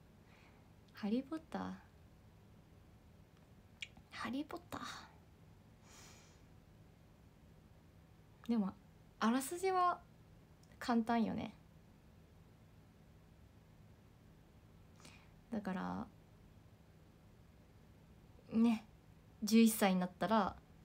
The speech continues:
魔法が使えるようになるんよ。魔法の血を持ってると。で、ホグワーツっていう魔法学校から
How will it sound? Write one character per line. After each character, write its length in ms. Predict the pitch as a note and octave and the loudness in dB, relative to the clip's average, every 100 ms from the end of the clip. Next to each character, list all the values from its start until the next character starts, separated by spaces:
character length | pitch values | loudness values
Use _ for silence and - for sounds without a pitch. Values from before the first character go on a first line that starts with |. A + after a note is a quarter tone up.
| - - - - - | -20 -20 -20 -8 0
魔 100 | F#3+ | 4
法 220 | G#3 G3+ | 4 4
が 360 | G3+ G3 G3 - - - | 4 4 2 -6 -20 -18
使 320 | - - G#3 | -12 -4 0
え 40 | G#3 | 4
る 80 | |
よ 100 | G#3+ | 4
う 20 | F#3+ | 4
に 60 | |
な 100 | F3+ | 0
る 80 | E3+ | -4
ん 40 | |
よ。 80 | E3 | -6
魔 120 | F3+ | -6
法 260 | F#3+ G3 F#3+ | 0 2 4
の 140 | F#3+ | 2
血 180 | F#3+ G3 | 0 -2
を 80 | F#3 | -2
持 80 | F#3+ | -2
っ 40 | |
て 140 | - F3 | -6 -8
る 100 | - | -8
と。 180 | - - - - - - - - - - - - - - - - - | -12 -14 -20 -20 -20 -20 -20 -20 -20 -20 -20 -20 -20 -20 -20 -20 -10
で、 260 | E4+ C#4+ - - - - - - - - - - - - - - - | -6 -4 -6 -12 -20 -20 -20 -20 -20 -20 -20 -20 -20 -20 -20 -20 -4
ホ 160 | G#3 | -2
グ 120 | F#3+ | -2
ワ 120 | F#3 F3+ | -4 -6
ー 20 | |
ツ 120 | - | -10
っ 20 | - | -14
て 140 | F#3+ | -10
い 120 | F3+ | -8
う 60 | F3+ | -8
魔 100 | F#3 | -8
法 220 | - G3 | -6 -4
学 200 | A3 A3 | -4 -6
校 160 | G3+ G3 | -10 -10
か 160 | A#3 | -8
ら 200 | C4 C4+ | -8 -10